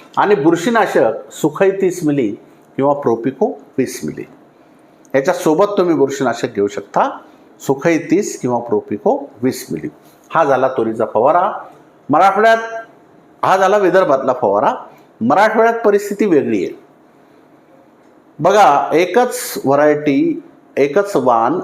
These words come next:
विदर्भामध्ये लावलं आणि ते मराठवाड्यात लावलं, तर विदर्भात मराठवाड्यापेक्षा पंधरा दिवस तरी उशिरा त्याची मॅच्युरिटी येते,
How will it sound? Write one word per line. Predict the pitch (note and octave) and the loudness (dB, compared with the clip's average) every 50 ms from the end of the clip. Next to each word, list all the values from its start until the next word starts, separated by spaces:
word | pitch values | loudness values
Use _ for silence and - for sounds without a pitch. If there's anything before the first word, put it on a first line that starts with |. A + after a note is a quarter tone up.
| - - | -6 -4
विदर्भामध्ये | A2 B2+ C3+ C#3 D#3+ E3 E3+ E3 E3 D#3+ D3 C3+ B2+ B2 B2 A2+ A#2 | -2 0 0 2 2 2 2 2 2 2 2 0 0 0 0 0 2
लावलं | A2 G#2+ G#2+ A2 C3+ E3 | 2 2 2 0 0 0
आणि | F#3 D#3 B2 C3 D#3+ D#3+ | 0 0 0 -2 -2 -4
ते | D3 - E3 F3 F3+ | -2 -2 -2 -2 0
मराठवाड्यात | D3 B2+ B2+ C3+ C3+ - A#2+ G#2+ G2 - G2 | 0 0 0 0 0 0 0 -2 -2 -2 -2
लावलं, | G2 F#2+ G2 G2 A#2+ D#3+ G3 G3 | -2 -2 -2 -2 -2 -2 -2 -2
तर | F#3+ - - C#3+ D3+ F#3 E3+ - A#2+ | -4 -4 -4 -2 -2 -2 -4 -4 -4
विदर्भात | A#2 A2+ A2+ C#3+ D3+ D#3+ D3+ D3+ C3+ - - - - - - - - - _ _ _ _ _ _ - _ - - - | -6 -2 0 0 0 0 0 0 0 -2 -4 -8 -16 -20 -20 -20 -20 -20 _ _ _ _ _ _ -20 _ -20 -8 -2
मराठवाड्यापेक्षा | A2+ C3+ D#3+ E3 - D#3+ C#3 C3+ A#2 A#2 A2+ - - - D3 E3 | 0 0 0 0 0 -2 -2 -2 0 0 0 0 0 -2 -4 -4
पंधरा | - - - D3 D#3 D#3 D#3+ F3+ G3+ | -2 -2 -2 0 0 2 2 2 2
दिवस | G3 F#3+ F3+ E3+ D#3 D#3+ - - | 0 0 0 0 0 -2 -2 -2
तरी | C3 A#2+ C3 D3+ G3 - - - - | -2 0 0 -2 -4 -6 -10 -8 -6
उशिरा | B2+ - - - D3+ C#3+ D3 F#3+ B3 - - - - - _ _ _ - | -6 -4 0 0 2 2 2 0 -2 -4 -10 -16 -20 -20 _ _ _ -10
त्याची | B2+ A#2 - D3 | -8 -4 -2 -2
मॅच्युरिटी | B2+ A#2+ A2+ - - A#2 G2+ A#2 - - B3 A3 | -2 -2 -2 -2 -4 -6 -8 -6 -4 -4 -2 -2
येते, | - - - | -4 -4 -8